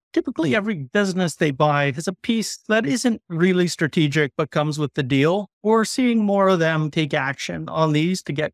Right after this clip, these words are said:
closer to core focus. So we're seeing more carve-outs. We're also seeing more companies develop strategic core acquisition programs to really double down. So,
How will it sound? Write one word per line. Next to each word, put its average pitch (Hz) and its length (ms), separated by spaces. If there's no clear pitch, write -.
closer 151 540
to 139 320
core 165 160
focus. 180 580
So - 140
we're 180 140
seeing 226 260
more 208 160
carve-outs. 160 800
We're 214 200
also 247 360
seeing 170 800
more 208 200
companies 175 720
develop 147 640
strategic 156 640
core 143 260
acquisition 135 640
programs 127 600
to 156 100
really 147 360
double 135 300
down. 127 380
So, 147 340